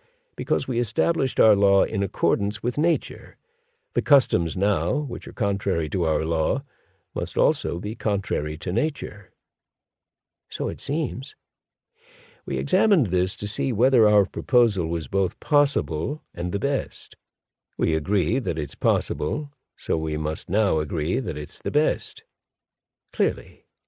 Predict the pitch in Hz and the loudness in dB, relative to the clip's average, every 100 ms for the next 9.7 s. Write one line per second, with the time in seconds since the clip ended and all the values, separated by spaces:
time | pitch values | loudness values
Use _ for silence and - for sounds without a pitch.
0 | _ _ _ _ - 143 143 156 196 147 | _ _ _ _ -2 2 4 6 6 6
1 | 147 143 95 76 123 101 80 98 87 78 | 4 4 2 2 2 2 4 2 0 2
2 | 135 139 - 80 73 73 82 87 80 - | 4 4 4 -2 -2 -6 -6 -2 -2 -4
3 | - 78 73 73 69 71 76 73 113 156 | -2 -2 0 -2 -4 -4 -2 -2 -4 -6
4 | - _ - 139 110 95 95 87 82 76 | -12 _ -18 -6 -4 -4 -2 -2 -2 -6
5 | - 95 76 87 76 104 87 80 110 170 | -2 -2 -2 -8 -6 -2 0 0 0 -2
6 | 147 - 71 67 69 - 78 80 71 - | -4 -6 -6 -8 -10 -8 -4 -4 -4 -8
7 | - _ _ _ _ _ _ _ _ _ | -20 _ _ _ _ _ _ _ _ _
8 | - 78 82 85 - 80 80 - 92 76 | -10 -8 -6 -6 -6 -4 -2 2 2 2
9 | 76 92 104 - - - | -2 0 0 0 -12 -18